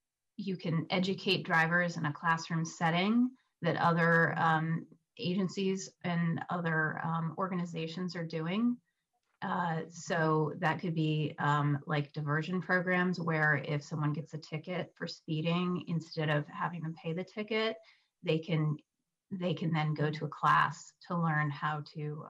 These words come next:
um, learn a little bit more about why it's important to drive more safely. So, um, we're not supporting directly those efforts right now with V T A,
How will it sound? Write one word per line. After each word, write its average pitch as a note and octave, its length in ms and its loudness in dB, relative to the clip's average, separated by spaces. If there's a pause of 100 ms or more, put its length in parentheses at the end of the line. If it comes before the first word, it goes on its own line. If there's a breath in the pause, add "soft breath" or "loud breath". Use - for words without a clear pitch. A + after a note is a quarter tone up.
um, D#3 300 -10 (1200)
learn G3 400 0
a F#3+ 40 -4
little F3+ 180 2
bit D3 120 -2
more D3+ 160 0
about C#3+ 380 0
why D3 260 4
it's D3 160 -2
important D3 380 -2
to D#3 80 -8
drive D3 280 -2
more D3+ 180 -6
safely. D3+ 600 -10
So, D#3+ 380 -4 (400 soft breath)
um, E3 260 4
we're G3+ 160 4
not G#3 300 6 (400)
supporting G3+ 840 2
directly G#3 840 4
those F3+ 220 0
efforts F3 580 -2
right G3 240 -2
now E3+ 320 6
with E3+ 200 -4
V E3 100 -2
T D#3+ 220 -2
A, F#3 340 -2